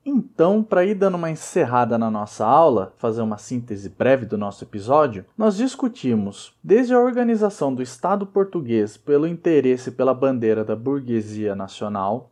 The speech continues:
até a relação que essa própria burguesia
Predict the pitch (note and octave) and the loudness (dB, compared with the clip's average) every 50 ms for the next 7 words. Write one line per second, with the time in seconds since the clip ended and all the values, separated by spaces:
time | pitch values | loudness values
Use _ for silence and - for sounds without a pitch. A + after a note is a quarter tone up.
0 | - - - D3+ E3 - - G#3+ A3+ A3+ G3+ A3 A3 G#3+ G3 - - - C3+ B2+ | -14 -6 -4 -4 -2 0 2 2 2 2 2 0 0 0 -2 -4 -4 -6 -6 -4
1 | A#2+ C3+ C3 - - A#2+ - D3 E3 F3 - F3+ D#3 C#3 E3 G3 G#3 F#3 F#3 F#3 | -4 -6 -6 -4 -6 -6 -2 -2 -2 -2 -2 -4 -4 -2 -4 -4 -4 -2 -2 -2
2 | E3 C3+ A#2+ B2 A#2+ A2+ A2+ | -2 -2 -4 -2 0 0 0